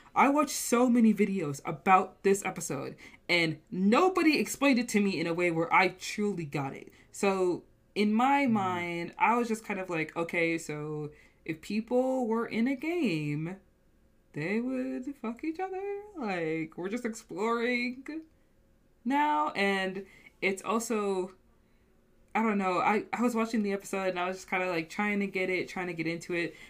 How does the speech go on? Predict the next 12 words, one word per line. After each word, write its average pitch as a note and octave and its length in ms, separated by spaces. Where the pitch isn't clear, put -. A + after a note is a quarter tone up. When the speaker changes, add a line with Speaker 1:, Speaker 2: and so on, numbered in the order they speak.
Speaker 1:
but E3+ 140
it, G#3 200
it A#3 220
gave C#4+ 340
me, D4 300
like, F3+ 720
it A3+ 120
gave A3 180
me, D4+ 120
like, B3+ 240
okay, F3 460
so, F#3 680